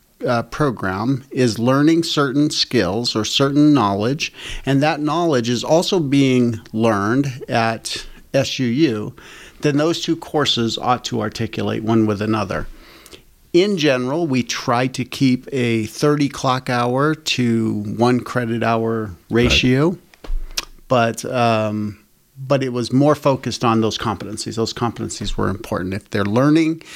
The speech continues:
Speaker 1: and they're demonstrating that they understand and they, they know, um, and they can apply that, and that is what they're learning at S U U, then,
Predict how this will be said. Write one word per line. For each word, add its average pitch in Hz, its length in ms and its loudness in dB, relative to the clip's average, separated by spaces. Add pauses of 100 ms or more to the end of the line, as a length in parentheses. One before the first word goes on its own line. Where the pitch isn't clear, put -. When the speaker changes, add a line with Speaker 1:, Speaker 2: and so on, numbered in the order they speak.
(280)
Speaker 1:
and 107 140 2
they're 104 100 2
demonstrating 123 840 0
that 113 240 -6
they 120 200 -2
understand 113 640 0
and 104 160 -2
they, 104 220 -2 (160)
they 110 160 -2
know, 120 480 0 (540)
um, 110 340 -2
and 117 180 0
they 117 80 0
can 110 200 -6
apply 123 400 -4
that, 135 340 -4 (340)
and 110 300 -4
that 107 200 0
is 107 160 -4
what 117 120 -4
they're 110 240 -2
learning 113 200 0
at 113 120 -6
S - 160 -4
U 127 80 -2
U, 156 120 0
then, 98 360 -6